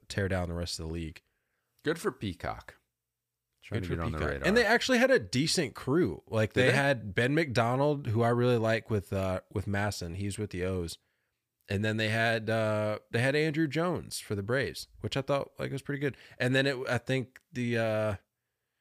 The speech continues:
Speaker 1: the main commentator, I think it was Matty V, which,
Speaker 2: Mm.
Speaker 1: whatever. I'm like,
Speaker 2: Not terrible. I like Matty
Speaker 1: I'm
Speaker 2: V
Speaker 1: over
Speaker 2: for, for commentating, but
Speaker 1: Yeah,
Speaker 2: my,
Speaker 1: I'm
Speaker 2: I
Speaker 1: over
Speaker 2: don't like
Speaker 1: Matty
Speaker 2: the,
Speaker 1: V.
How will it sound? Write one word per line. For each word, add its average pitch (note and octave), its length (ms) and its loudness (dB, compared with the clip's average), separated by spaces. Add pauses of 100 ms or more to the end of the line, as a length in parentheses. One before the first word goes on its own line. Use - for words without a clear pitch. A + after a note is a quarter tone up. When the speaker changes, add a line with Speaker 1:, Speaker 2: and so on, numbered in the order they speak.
(760)
Speaker 1:
the G2+ 100 -2
main G#2+ 320 0
commentator, F2+ 800 -4 (100)
I - 80 -8
think G#2 180 -2
it A2+ 60 0
was F#2 140 -4
Matty F#2 300 -4
V, F2+ 360 -8 (480)
which, - 340 -6
Speaker 2:
Mm. C4+ 400 -8
Speaker 1:
whatever. F#2 420 -6 (140)
I'm F#2 180 -4
like, E2+ 140 -4
Speaker 2:
Not F2+ 100 -8
terrible. D2+ 420 0 (100)
I - 100 0
like D#3+ 180 4
Matty F2+ 200 2
Speaker 1:
I'm A2 100 4
Speaker 2:
V A2 40 6
Speaker 1:
over G2+ 340 4 (100)
Speaker 2:
for, F#2+ 140 -8
for - 0 -
commentating, D#2+ 680 -4
but E2+ 260 -2 (260)
Speaker 1:
Yeah, D2 220 -4
Speaker 2:
my, A2 200 2
Speaker 1:
I'm G#2 80 2
Speaker 2:
I B2 40 6
Speaker 1:
over C#3+ 80 8
Speaker 2:
don't D#3 140 2
like B2+ 160 4
Speaker 1:
Matty F2 80 -2
Speaker 2:
the, A2 60 0
Speaker 1:
V. - 200 -8